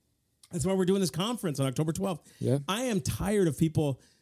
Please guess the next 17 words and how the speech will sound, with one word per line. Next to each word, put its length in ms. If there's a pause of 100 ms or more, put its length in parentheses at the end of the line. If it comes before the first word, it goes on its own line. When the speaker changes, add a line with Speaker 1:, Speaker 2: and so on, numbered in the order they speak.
(760)
Speaker 1:
basically 540
saying, 460 (600)
"How 200
come 200
foreign 300
countries 420
can 120
get 160
the 60
gospel 440
and 80
the 60
move 240
of 60
God 240
is 100
everywhere?" 440